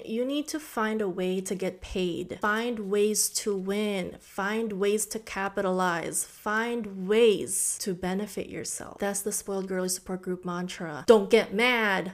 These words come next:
get paid. With that in mind, because we find ourselves in a patriarchy, we are going to do the things to benefit ourselves within this specific system. What really grinds my gears about the pick-meshas is that they are using the most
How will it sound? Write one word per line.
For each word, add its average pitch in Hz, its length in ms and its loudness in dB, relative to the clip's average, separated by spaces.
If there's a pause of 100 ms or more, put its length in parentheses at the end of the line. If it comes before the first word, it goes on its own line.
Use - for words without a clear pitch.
(160)
get 185 280 0
paid. 180 840 -2
With 196 100 0
that 196 180 -2
in 381 160 0
mind, 247 560 0
because 214 320 -2
we 254 120 0
find 247 440 -2
ourselves 214 680 -2
in 202 140 -6
a 202 40 -8
patriarchy, 226 1040 -4
we 226 200 2
are 254 100 0
going 214 320 -2
to 214 140 -6
do 220 220 -4
the 226 120 0
things 190 460 -4
to 214 120 -4
benefit 208 640 -4
ourselves 175 680 -4
within 202 480 2
this 185 240 -2
specific 185 560 -6
system. - 540 -2
What 190 260 -2
really 285 260 -2
grinds 247 320 -6
my 220 140 -4
gears 190 440 -4
about 202 220 2
the 220 60 -4
pick-meshas 214 1300 0
is 220 260 0
that 233 320 2
they 285 200 6
are 392 180 6
using 226 840 0
the 262 280 0
most 220 640 -2